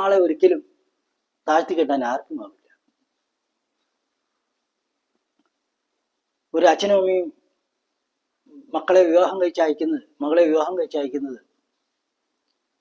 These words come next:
അവരുടെ സന്തോഷത്തിന് വേണ്ടിയിട്ട്, അവർക്ക് സന്തോഷം ഉണ്ടാകും, മക്കൾക്ക്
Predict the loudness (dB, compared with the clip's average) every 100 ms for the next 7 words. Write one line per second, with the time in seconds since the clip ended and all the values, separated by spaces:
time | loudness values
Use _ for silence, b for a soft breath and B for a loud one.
0 | _ _ _ _ _ _ _ _ _ _
1 | _ _ _ -6 0 0 0 2 2 2
2 | 0 -2 -2 -6 -6 -4 -4 -4 -4 -4
3 | -6 -8 -8 -8 -10 -8 -6